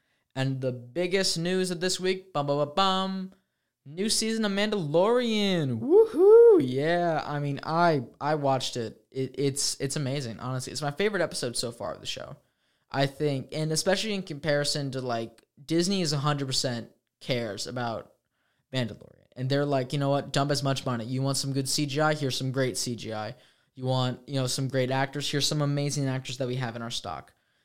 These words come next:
It's just so good, and I really, really love it. I can't really say more. I just love it. Um, so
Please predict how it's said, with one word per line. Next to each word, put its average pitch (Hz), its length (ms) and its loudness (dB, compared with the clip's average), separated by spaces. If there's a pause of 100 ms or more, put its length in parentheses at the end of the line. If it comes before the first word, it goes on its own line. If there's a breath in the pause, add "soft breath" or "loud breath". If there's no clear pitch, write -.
(200)
It's 147 180 -4
just - 300 0
so 165 220 2
good, 127 480 -2
and 123 100 -6
I 113 200 -6
really, 131 720 -2
really 117 640 -8 (120)
love 95 300 -12
it. - 320 -16
I 127 100 -8
can't 131 300 -4
really 131 180 -2
say 135 240 -4
more. 143 440 -2
I 123 100 -8
just 120 260 -10
love 98 360 -10
it. - 220 -16 (960)
Um, 135 640 0
so 139 760 4